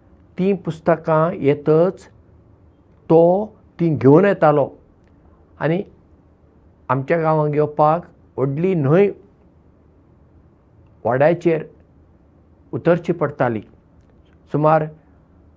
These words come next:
देड किलोमिटर रुंद न्हंय। पावसांत आनी गिमांत न्हंयचे पलतडी वचपाक फकत व्हडें। त्या व्हड्याचेर बसून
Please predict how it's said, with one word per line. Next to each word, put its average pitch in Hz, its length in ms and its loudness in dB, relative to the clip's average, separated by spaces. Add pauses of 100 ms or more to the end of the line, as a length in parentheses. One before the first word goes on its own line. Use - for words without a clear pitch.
(960)
देड 156 400 0
किलोमिटर 156 580 0 (140)
रुंद 139 360 0 (160)
न्हंय। 127 260 -6 (1500)
पावसांत 170 460 2
आनी 175 160 -2
गिमांत 151 420 0 (600)
न्हंयचे 160 300 0
पलतडी 160 440 0
वचपाक 160 520 0 (180)
फकत 160 300 -6
व्हडें। 139 300 0 (2000)
त्या 151 140 4
व्हड्याचेर 156 480 0
बसून 156 440 -2